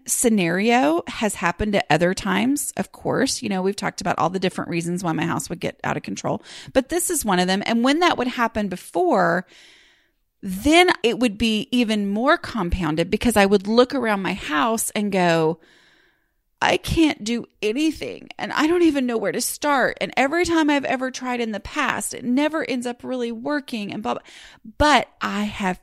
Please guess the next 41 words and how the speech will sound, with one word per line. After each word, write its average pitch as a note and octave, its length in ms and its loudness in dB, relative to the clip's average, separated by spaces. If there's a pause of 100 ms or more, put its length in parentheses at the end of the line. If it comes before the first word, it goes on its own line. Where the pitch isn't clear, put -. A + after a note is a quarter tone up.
figured F3 260 0
it D#3 80 -2
out D3 240 -2
now. E3+ 420 -2
And F3 300 4
if G3 300 -6
you C4 220 0
are D4+ 100 6
in A#3+ 180 2
that G3+ 160 0
situation D3+ 760 -4 (320)
of G3 220 0
feeling G#3+ 720 2 (160)
like F#3 260 4
these G3+ 200 -2
outside F#3+ 420 2
forces E3+ 580 0
are E3+ 120 2
making E3+ 400 -2
you D#3+ 120 -2
feel F3 240 -2
out D3+ 160 0
of D3+ 120 -4
control, D#3 420 -4
and - 180 -4
so D#3 140 -4
the D#3+ 100 -4
one D#3 220 -2
thing E3 240 -4
you're D#3+ 120 -2
gonna D3+ 180 -2
do D3+ 340 -4
is - 240 -6 (380)
control - 400 -6
not - 280 -2
doing G3+ 460 -2 (560)
what - 80 -8
you - 60 -8
should A3 160 -4
be A3 60 -2
doing, G#3 380 0